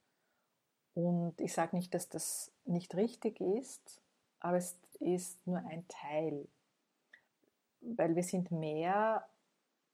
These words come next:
als mentale Wesen, also wir haben verschiedene <laughs> Schichten oder Ebenen. Man könnte auch sagen, wir, wir haben mehrere Körper, also wir haben einen Mentalkörper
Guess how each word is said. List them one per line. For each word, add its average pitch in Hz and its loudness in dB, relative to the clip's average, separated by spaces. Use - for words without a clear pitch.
als 170 4
mentale 160 -2
Wesen, 214 0
also 180 -2
wir 165 -4
haben 156 -8
verschiedene 165 -6
<laughs> - -12
Schichten - -8
oder 165 -6
Ebenen. 226 2
Man - -14
könnte 180 0
auch - -4
sagen, 170 -4
wir, 165 0
wir 165 -4
haben 156 -8
mehrere 156 -4
Körper, 180 -2
also 214 -4
wir 170 -6
haben 160 -10
einen 160 -12
Mentalkörper 226 -6